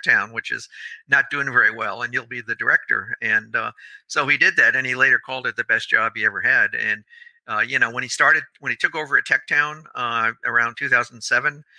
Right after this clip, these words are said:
uh, they had a handful of employees, uh, very few entrepreneurs. They were broke financially. When he left, they had two hundred fifty member entrepreneurs. They had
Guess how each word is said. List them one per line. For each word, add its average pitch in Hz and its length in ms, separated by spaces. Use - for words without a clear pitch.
uh, 110 240
they 117 160
had 117 180
a 92 80
handful 143 340
of 123 100
employees, 131 760
uh, 104 160
very 127 260
few 127 380
entrepreneurs. 120 640
They 123 80
were 98 240
broke 117 320
financially. 123 600
When 135 140
he 120 60
left, 135 340
they 123 140
had 113 240
two 160 100
hundred 147 200
fifty 135 460
member 127 320
entrepreneurs. 131 560
They 107 120
had 101 100